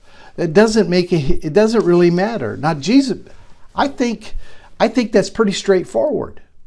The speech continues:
I think that's pretty direct. Je-, Jesus wasn't impressed by those that said the right things or said, "We practice the right things."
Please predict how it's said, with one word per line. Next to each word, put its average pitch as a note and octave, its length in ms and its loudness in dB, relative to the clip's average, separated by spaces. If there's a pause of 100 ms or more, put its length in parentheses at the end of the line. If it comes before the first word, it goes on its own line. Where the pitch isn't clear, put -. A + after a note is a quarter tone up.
(160)
I G3 100 0
think A3+ 200 0
that's G3 200 4
pretty F3+ 280 2
direct. E3 680 -4 (560)
Je-, D#3+ 320 -6 (160)
Jesus A3+ 600 0
wasn't F#3+ 320 2
impressed G#3+ 520 -4
by C#3 220 2
those C3 360 -2
that C3+ 140 -2
said G3 360 -2
the F3 80 0
right E3+ 400 -2
things F3+ 360 2
or C3 140 0
said, E3 420 -4
"We F3+ 200 -4
practice A3+ 640 -6
the C#3+ 120 -4
right A#2 380 -4
things." - 560 -12